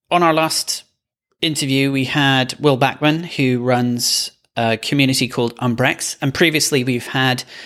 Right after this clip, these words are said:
both members and people who are involved in the running of another community called CoSolo. I thought it might make sense to just do a one-off episode that talks about various different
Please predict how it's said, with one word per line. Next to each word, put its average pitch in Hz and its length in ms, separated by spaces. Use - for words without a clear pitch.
both 139 220
members 139 460
and 120 120
people 139 300
who 123 500
are 113 540
involved 135 440
in 123 140
the 113 80
running 127 480
of 123 220
another 165 280
community 120 400
called 117 220
CoSolo. 135 680
I - 80
thought 277 180
it 220 100
might 202 240
make 175 160
sense - 300
to 151 100
just 170 260
do 151 400
a 143 160
one-off 156 380
episode 127 680
that 151 220
talks 196 280
about 147 380
various 165 480
different 147 540